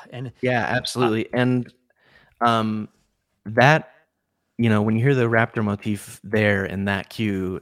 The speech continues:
Speaker 2: is being played on the shakuhachi,
Speaker 1: <laughs>
Speaker 2: which is a
Speaker 1: What?
Speaker 2: Japanese woodwind instrument.
Speaker 1: Oh, okay.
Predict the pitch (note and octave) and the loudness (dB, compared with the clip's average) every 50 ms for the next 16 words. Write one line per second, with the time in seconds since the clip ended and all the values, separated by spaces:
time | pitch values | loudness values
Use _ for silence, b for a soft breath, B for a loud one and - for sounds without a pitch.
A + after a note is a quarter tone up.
0 | - G2+ G2 F#2+ G2+ G2 - A2+ A2 G2+ - - - - G#2 G#2+ A2 G#2+ G#2 F#2+ | -8 -8 -8 -8 -8 -6 -6 -4 -4 -4 -6 -10 -8 -4 -2 -2 0 0 -2 -2
1 | F2 E2+ - - - - G#2+ G2 - - D#2 D#2 - F#2 F2+ - - - - - | -4 -6 -6 -6 -4 -2 -2 -2 -4 -6 -12 -10 -8 -8 -8 -8 -8 -14 -14 -14
2 | - G2 - _ _ _ B B B B B B B A#2 - - - C3 - - | -16 -18 -20 _ _ _ B B B B B B B -18 -16 -14 -14 -14 -10 -12
3 | F#2 - - G2 F#2+ - F#2 F#2 F2+ G2 - - _ _ _ _ - - B2+ B2+ | -12 -10 -10 -10 -8 -6 -6 -6 -6 -8 -12 -20 _ _ _ _ 2 6 6 6
4 | B2+ B2 C3+ A#2+ A#2+ A#2+ A#2 A2+ A2+ A2 A2+ A2 - A2+ G#2+ A2 A2 A2 G2 A2 | 6 6 4 2 4 4 4 2 2 0 -2 -4 -6 -6 -2 0 0 0 0 0
5 | A2 G#2 G2+ G2+ E2+ G2+ G2+ G2+ - - G2+ G2 F#2 F2 E2+ - - - B2 C3+ | 0 0 0 0 -2 -2 -4 -4 -6 -6 -6 -6 -6 -6 -8 -10 -12 -12 -10 -10
6 | A#2 G2 F2 B | -10 -10 -12 B